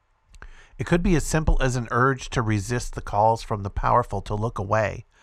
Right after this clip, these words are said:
All the world's most powerful institutions want us to avert our gaze, to scroll on, to dissociate, to take our attention elsewhere. We're all engaging in a very simple act of defiance by bringing attention and awareness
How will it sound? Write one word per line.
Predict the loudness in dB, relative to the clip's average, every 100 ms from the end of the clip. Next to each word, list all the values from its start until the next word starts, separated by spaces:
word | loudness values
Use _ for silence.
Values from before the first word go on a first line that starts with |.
| -20 -20 -18 2
All | 6 6 6
the | 4
world's | 6 6 4 2
most | 0 0
powerful | 2 4 4 2
institutions | -2 -4 -8 -8 -6 -4 -4 -4
want | -2 0 0
us | -2
to | -4 -2
avert | 0 0 2
our | 0
gaze, | 0 -4 -4 -6 -10 -16 -18 -6
to | -4
scroll | 0 4 4 4
on, | 4 4 2 -4 -16 -8
to | -4
dissociate, | 0 0 0 -2 -2 -4 -4 -6 -12 -20 -10
to | -4
take | -2 2
our | 4 2
attention | 2 0 0 -2
elsewhere. | 0 0 0 0 0 0 -6 _ _ _ _ _ _ -20 -4 4
We're | 4 8
all | 8 8 6
engaging | 0 -4 0 0 2 0 -4 -2
in |
a | 2
very | 4 4 2
simple | -2 -2 2 0
act | 2 -2 -2
of | -4
defiance | -4 -2 2 4 2 -2 0
by | 0
bringing | 2 -2 -2 -4
attention | -6 -4 0 0 -2 -6
and | -4 -4
awareness | -2 0 0 0 -2 -8 -12